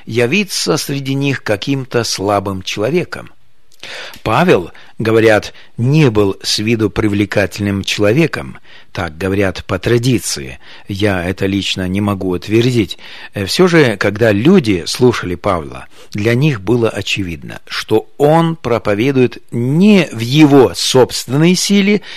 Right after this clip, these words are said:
не в красноречии или в личном обаянии. Его сила не была в нем самом, но исходила от Духа Святого. Он пишет им, что каков он на словах в послании,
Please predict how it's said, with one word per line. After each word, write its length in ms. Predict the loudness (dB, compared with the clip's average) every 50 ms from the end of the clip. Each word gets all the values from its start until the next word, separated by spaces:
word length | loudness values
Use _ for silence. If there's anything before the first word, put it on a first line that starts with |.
| -16 -18 -10 -4
не 440 | 0 2 4 6 6 4 4 2 -2
в 80 | -4
красноречии 1080 | -2 0 2 2 2 2 0 0 2 2 2 2 2 0 0 -2 -4 -2 0 0 0 0 -2 -6 -16 -6 0
или 260 | 2 4 6 6 6
в 60 | 6 4
личном 580 | 4 2 2 2 0 -2 -2 -2 -2 -2 -4 -4
обаянии. 800 | -4 -2 0 2 2 4 4 2 0 -2 -4 -8 -12 -14 -18 -18 -20 -20 -20 -20 -20 -20 -20 -20 -20 -20 -20 -20 -18 -16 -16 -12 -6
Его 360 | -2 0 2 4 6 4 4
сила 460 | 4 0 -2 0 0 2 0 0 -2 -6 -14 -20 -14 -10
не 240 | -4 -2 0 2
была 520 | 4 6 6 6 6 4 2 0 -4 -8 -14 -18 -20 -20 -18 -12
в 160 | -8 -4 -2
нем 320 | 0 0 0 0 -2 -2 -6
самом, 540 | -8 -6 -4 -2 0 0 0 0 -2 -6 -12 -20 -20 -20 -20 -20 -20 -16 -10
но 240 | -6 -2 0 2 2
исходила 580 | 2 0 0 0 2 2 4 4 4 4 4 4
от 140 | 2 2
Духа 300 | 4 4 4 4 2 -2
Святого. 680 | -4 -4 -2 0 -2 0 0 2 0 0 0 -2 -8 -14 -16 -20 -20 -20 -20 -20 -20 -20 -20 -20 -20 -16 -10
Он 200 | -6 -6 -6 -6
пишет 460 | -4 -4 -2 -2 -2 -2 -4 -4 -2
им, 220 | -2 -2 -2 -4 -6 -12 -16 -12
что 340 | -10 -8 -2 2 4 4 4
каков 500 | 2 0 -2 2 4 4 4 4 2 0 0
он 420 | 2 2 2 2 0 -4 -4 -2
на 160 | -2 0 0
словах 540 | -2 -2 -2 -4 -2 0 0 0 0 0 -4
в 80 | -6 -6
послании, 680 | -4 -4 -4 -4 -2 0 2 2 2 2 0 0 -2